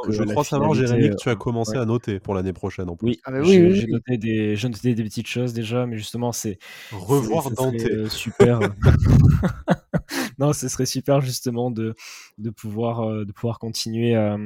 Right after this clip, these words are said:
Speaker 1: à apporter, euh, ces, ces petites contributions-là et ces, ces moments de bonheur, euh, collectif à, à tout le monde et surtout à,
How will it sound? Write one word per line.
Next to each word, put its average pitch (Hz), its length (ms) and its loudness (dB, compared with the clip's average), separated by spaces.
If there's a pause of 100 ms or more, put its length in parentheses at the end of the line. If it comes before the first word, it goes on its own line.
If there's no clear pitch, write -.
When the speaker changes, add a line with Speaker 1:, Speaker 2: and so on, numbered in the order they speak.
(140)
Speaker 1:
à 110 80 0
apporter, 113 560 2
euh, 104 80 2 (420)
ces, 107 400 -8
ces 110 180 -10
petites 110 200 -14
contributions-là 117 840 -2
et 113 60 2
ces, 107 440 -2
ces 113 200 -6
moments 120 500 -6
de 117 140 -4
bonheur, 113 680 -2
euh, 101 260 -6
collectif 107 540 -4
à, 101 260 -4
à 101 120 -6
tout 104 140 0
le 113 60 -6
monde 120 220 -2
et 107 60 -2
surtout 110 440 -4
à, 104 160 -4